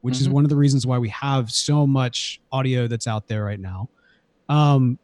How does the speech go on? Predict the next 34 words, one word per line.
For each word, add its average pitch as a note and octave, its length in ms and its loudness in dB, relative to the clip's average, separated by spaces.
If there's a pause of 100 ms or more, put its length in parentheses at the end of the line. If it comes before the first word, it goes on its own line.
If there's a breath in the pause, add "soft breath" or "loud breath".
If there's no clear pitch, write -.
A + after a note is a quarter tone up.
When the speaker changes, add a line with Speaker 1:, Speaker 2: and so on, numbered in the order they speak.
Speaker 1:
but E3 140 4
all F#3+ 160 6
the G#3+ 80 6
more G#3 160 8
reason E3+ 340 6
why, C#3+ 500 4
you D3 80 0
know, C3 160 2
making D3 280 0
sure D#3 160 2
that C#3+ 80 2
you're A#2 120 -2
putting C3+ 220 4
forth, B2+ 400 -2
forth, - 360 -4
like, A2+ 120 -4
a A2 60 -14
quality A#2+ 500 -4
effort C#3 320 -2 (360 soft breath)
is B2+ 100 -4
gonna C#3+ 180 2
help C3+ 220 2
you, A#2 260 -2 (140)
you B2+ 100 -4
know, F#2+ 160 -8 (120)
stand A#2 240 -4
out G#2 100 -6
a G2 60 -8
lot G2 160 -12
more. G#2+ 180 -18 (140)
Back E3 180 2
in F3 80 4
the D3 80 4
day, F#3 580 4